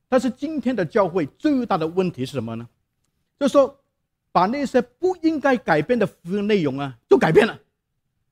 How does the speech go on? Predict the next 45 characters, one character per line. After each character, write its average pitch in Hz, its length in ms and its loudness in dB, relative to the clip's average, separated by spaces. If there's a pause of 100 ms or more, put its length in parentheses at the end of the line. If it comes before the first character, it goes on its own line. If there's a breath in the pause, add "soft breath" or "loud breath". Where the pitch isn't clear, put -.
(800)
福 247 280 4
音 339 140 -2
的 262 80 2
内 269 160 0
容 196 120 -2 (140)
不 359 140 2
能 226 120 2
改 151 200 0
变 190 180 2
的， 156 100 -8 (760)
他 311 80 0
就 359 100 4
改 240 160 2
变 262 140 2
过 233 160 2
来 170 120 2
了， 175 140 -8 (540)
劝 311 240 4
救 277 240 2
人 160 180 0 (640)
啊， 131 160 -16 (240)
这 262 60 0
是 247 120 -4
变 247 160 0
成 214 120 2
people 254 360 2
pleasing 220 420 2
的 165 120 0
一 - 20 -2
种 160 140 -8
gospel， 160 460 -6
你 139 80 -10
知 143 80 -14
道 139 120 -4
吗？ 135 200 -8 (320)
啊， 208 300 -4
这 226 120 -2
个， 202 180 -2 (220)
呃， 220 240 -4
人 214 240 -6
不 359 160 -4
是 392 120 2
罪， 349 200 2
这 269 100 0
是， 247 240 -2